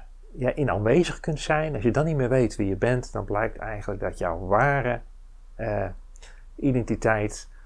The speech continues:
heel erg verbrokkeld is en dat je niet goed in verbinding staat met je unieke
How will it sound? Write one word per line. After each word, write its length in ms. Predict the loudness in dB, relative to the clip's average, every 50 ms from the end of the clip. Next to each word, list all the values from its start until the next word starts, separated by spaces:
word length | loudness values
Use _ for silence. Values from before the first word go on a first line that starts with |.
| -18 -18 -18 -18 -18 -20 -20 -20 -18 -16
heel 380 | -14 -10 -4 2 4 6 8 8
erg 140 | 6 6
verbrokkeld 580 | 4 2 0 2 4 6 6 6 4 2 -2 0
is 180 | 0 0 0 -2
en 60 | -4
dat 160 | -4 -4 -2
je 80 | -2 -2
niet 280 | 0 0 0 0 0
goed 240 | 2 2 2 2 2
in 140 | 0 -4 -4
verbinding 460 | -2 -2 0 0 0 0 -2 -4 -4
staat 380 | -4 -2 -2 0 -2 -2 -4 -6
met 160 | -10 -8 -8
je 80 | -8 -8
unieke 460 | -6 -4 -2 -2 -2 -2 -2 -4 -4